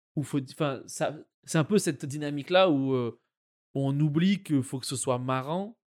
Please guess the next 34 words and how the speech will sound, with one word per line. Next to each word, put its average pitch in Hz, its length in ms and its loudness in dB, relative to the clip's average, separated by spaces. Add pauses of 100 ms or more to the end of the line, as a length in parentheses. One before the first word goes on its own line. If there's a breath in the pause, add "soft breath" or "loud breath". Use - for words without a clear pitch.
(200)
Ok, 214 220 4
tu - 80 -10
peux 151 60 6
avoir 123 160 6
un 131 60 -2
propos, 175 280 -2
certes, 180 260 -6
hein. 151 100 -14 (420)
Tu 143 100 -8
peux 139 40 -4
parler 135 220 4
du 135 120 -4
gren-, 135 260 -2
des 135 140 -2
grenouilles 147 280 2
qui 147 140 -6
enculent 127 240 -6
des 127 80 -2
chèvres, 202 360 2 (140)
ou 208 240 0 (140)
tu - 100 -14
peux - 40 -8
parler, 151 240 4
tu - 60 -14 (100)
peux - 60 -10
avoir 123 160 -6
un 123 80 -6
propos, 151 420 -4
un 131 80 -2
truc 135 200 -16
où - 20 -12
tu - 140 -10
veux 135 60 -4
dire. 214 160 2